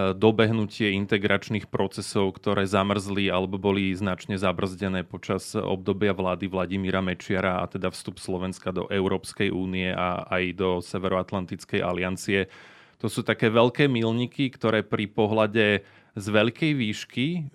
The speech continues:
tak výrazne trčia, že mnohí voliči a aj dnes sú ako keby ochotní aspoň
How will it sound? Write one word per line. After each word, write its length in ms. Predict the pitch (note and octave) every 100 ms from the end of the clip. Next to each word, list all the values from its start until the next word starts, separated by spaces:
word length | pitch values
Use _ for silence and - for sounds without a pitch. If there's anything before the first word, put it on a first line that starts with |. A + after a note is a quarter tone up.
| - _ _
tak 240 | B2 B2+
výrazne 480 | B2 A#2 A#2 A#2 C3+
trčia, 720 | B2+ G2+ - A#2 B2 E3 E3+ _ -
že 240 | A2 G#2+ - _ _ -
mnohí 480 | - C3+ C3 C3 D3
voliči 800 | D#3 A2 A2 A2 - C3 C3 C3+ - _ _
a 240 | A#2+ -
aj 60 | B2+
dnes 480 | A#2+ A2+ F#2 A#2+ E3
sú 480 | - - - A#2+ B2+
ako 160 | -
keby 320 | B2+ B2 C3 C3+
ochotní 560 | C3+ F3+ - B2+ B2+
aspoň 260 | A2 -